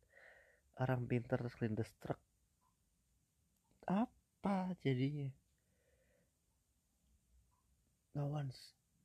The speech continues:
gonna save you. Gak ada yang benar-benar bisa a hundred percent di sebelah lo, kecuali diri lo sendiri.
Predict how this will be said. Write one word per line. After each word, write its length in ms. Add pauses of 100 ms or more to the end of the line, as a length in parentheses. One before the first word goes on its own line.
(460)
gonna 240
save 400
you. 160 (2250)
Gak 80
ada 560
yang 160
benar-benar 560 (1040)
bisa 320
a 160 (160)
hundred 320 (160)
percent 400 (480)
di 80
sebelah 480
lo, 160 (1400)
kecuali 400
diri 240
lo 160
sendiri. 480